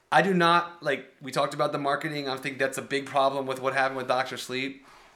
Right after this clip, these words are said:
But I am really bummed out about just, like, another miss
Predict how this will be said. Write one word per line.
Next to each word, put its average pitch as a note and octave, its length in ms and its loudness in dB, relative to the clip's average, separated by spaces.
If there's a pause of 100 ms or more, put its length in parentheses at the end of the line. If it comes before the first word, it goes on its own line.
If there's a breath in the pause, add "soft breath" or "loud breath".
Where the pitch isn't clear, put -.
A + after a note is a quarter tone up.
(320 loud breath)
But C3+ 200 2
I E3 160 4
am D#3 300 0
really D#3+ 260 4
bummed D3 300 0
out C3+ 500 4
about A#2+ 480 0
just, C3+ 260 -8
like, A#2 300 0 (260)
another C3 440 0
miss B2+ 460 -2